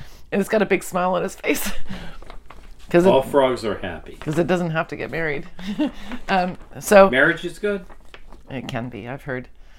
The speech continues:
Speaker 1: Um, so,
Speaker 2: It is. I love
Speaker 1: but
Speaker 2: Marcy.
Speaker 1: I'm gonna skip from whatever point I was gonna make too.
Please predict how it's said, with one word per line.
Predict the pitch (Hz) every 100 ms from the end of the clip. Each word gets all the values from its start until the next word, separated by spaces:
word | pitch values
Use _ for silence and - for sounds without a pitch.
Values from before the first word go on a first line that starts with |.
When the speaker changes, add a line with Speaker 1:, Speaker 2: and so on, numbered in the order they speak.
| - - -
Speaker 1:
Um, | 143 156 147 -
so, | - 220
Speaker 2:
It | 185
is. | 147 - - -
I |
love | 160
Speaker 1:
but | 214 240
Speaker 2:
Marcy. | 151 - 113 - - 127 120
Speaker 1:
I'm | 233 269
gonna | 269
skip | - 240
from | 214 226
whatever | 214 202
point | 196 196 190
I |
was | 180
gonna | 196 190
make | 170 160
too. | - 175 170